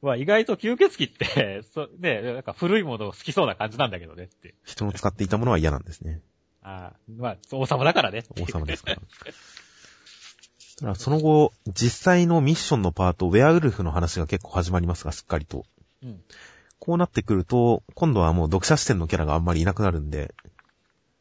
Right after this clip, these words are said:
Speaker 1: そうですね。
Speaker 2: ちょっとこの話が説明感を感じてしまわなくもないので、
Speaker 1: うん。
Speaker 2: 今後の展開では、やっぱり、一旦退場しがちになってる人魚さんたちも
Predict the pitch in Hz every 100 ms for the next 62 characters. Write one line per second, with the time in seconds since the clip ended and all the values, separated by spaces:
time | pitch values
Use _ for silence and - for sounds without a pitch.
0 | _ _ _ _ - - - 233 123 92
1 | 117 117 92 - _ _ _ _ _ _
2 | _ _ _ _ _ _ - - 156 -
3 | _ - - 123 123 131 120 - 127 120
4 | 120 92 87 101 - 139 135 107 - 80
5 | 76 71 58 - 82 101 90 85 90 -
6 | 104 131 131 95 85 82 71 73 69 -
7 | _ _ _ 123 104 90 - 156 156 151
8 | 151 139 131 135 131 127 82 76 65 98
9 | - 98 82 78 - - - - 50 50
10 | 50 _ 117 - 139 - 127 117 127 120
11 | 117 117 113 120 104 104 - 78 85 110
12 | 90 78 73 80 82 76